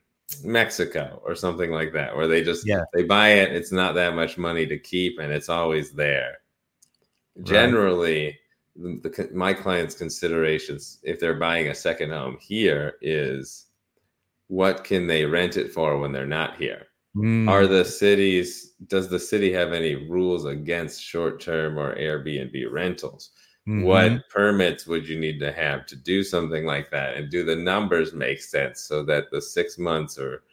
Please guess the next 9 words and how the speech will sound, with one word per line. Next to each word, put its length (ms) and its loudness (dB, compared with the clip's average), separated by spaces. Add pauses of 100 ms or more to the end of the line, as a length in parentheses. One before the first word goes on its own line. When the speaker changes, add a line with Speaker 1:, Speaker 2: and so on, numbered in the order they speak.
(460)
Speaker 1:
three 280 6
months 360 4
a 80 2
year 520 0 (400)
that 140 0
you 260 6
wanna 260 6
be 200 -2
there, 360 -4